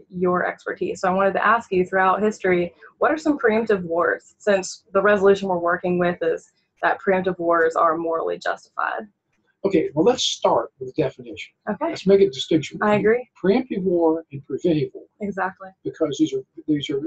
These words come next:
Speaker 2: very, it's a very important distinction. Preemptive war is that you basically know
Speaker 1: Right.
Speaker 2: all the evidence that you are going to be attacked,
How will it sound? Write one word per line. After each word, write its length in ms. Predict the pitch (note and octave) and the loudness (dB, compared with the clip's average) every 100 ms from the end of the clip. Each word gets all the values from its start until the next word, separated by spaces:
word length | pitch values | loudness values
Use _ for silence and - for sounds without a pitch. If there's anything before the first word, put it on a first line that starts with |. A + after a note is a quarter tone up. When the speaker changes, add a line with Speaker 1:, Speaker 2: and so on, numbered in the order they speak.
| - D#3 | -6 2
Speaker 2:
very, 220 | F#3 A3 A4+ | 2 2 -2
it's 180 | - | -2
a 40 | - | -2
very 100 | - | -2
important 280 | - D#3 - | -2 -8 -6
distinction. 360 | - F#3 - _ _ _ _ _ - | -4 -4 -4 _ _ _ _ _ 0
Preemptive 440 | F#3 C4+ - C4+ | 4 4 2 0
war 480 | G#3+ F3 E3 D3+ D#3+ - _ _ | 2 4 4 4 0 -6 _ _
is 480 | F3 D#3+ D#3+ D3+ - | 0 4 4 4 0
that 160 | D#3 D3 C#3 | -6 -8 -4
you 680 | F3 G#3+ A3 G#3+ G#3 F#3+ - _ _ _ _ - | -2 -2 -2 -2 0 -2 -6 _ _ _ _ -4
basically 380 | F#3 - D3 C#3 D3 | -4 -2 -4 -2 -2
know 380 | D#3 - - - _ _ G#3+ | -2 -2 -8 -18 _ _ -6
Speaker 1:
Right. 240 | G3 - | -4 0
Speaker 2:
all 240 | D#3+ G3 | 4 6
the 140 | F3+ E3 | 6 4
evidence 420 | D3+ D#3+ D#3 - | 2 -4 -6 -6
that 220 | D#3 C3+ - | -4 -4 -8
you 240 | D#3 F3+ D#3+ | -6 -2 -2
are 80 | |
going 340 | C#3 D#3 D#3 D#3 | -2 -2 -2 -2
to 60 | |
be 180 | D#3 C3 | -4 -4
attacked, 480 | C3 - D#3+ - - | -4 -4 -8 -8 -18